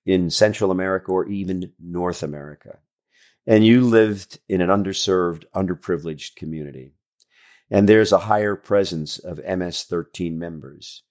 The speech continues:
and your eleven-year-old son is trying to improve his education and get out of that. But he's then confronted by gang members who make it very clear that he's got one choice, death or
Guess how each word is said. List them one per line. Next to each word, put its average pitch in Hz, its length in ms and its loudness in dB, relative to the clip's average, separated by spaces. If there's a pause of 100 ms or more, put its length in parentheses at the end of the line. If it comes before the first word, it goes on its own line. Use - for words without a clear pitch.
(760)
and 110 220 4
your 120 200 8
eleven-year-old 104 840 4
son 82 600 -2 (320)
is 87 180 2
trying 95 440 2
to 85 440 -10 (920)
improve 98 480 4
his 92 160 -2
education 87 840 -2 (480)
and 85 520 0 (240)
get 95 200 6
out 90 200 6
of 71 120 -6
that. 69 420 -16 (1200)
But 110 160 6
he's 107 240 2
then 117 240 4
confronted 107 680 -2
by 92 220 6
gang 98 320 -2
members 82 560 -4
who 90 500 0
make 95 240 2
it 80 100 -6
very 92 240 4
clear 90 380 4
that 80 140 -6
he's 80 160 -8
got 82 220 4
one 82 260 -6
choice, 73 460 -4
death 92 480 2
or 85 380 4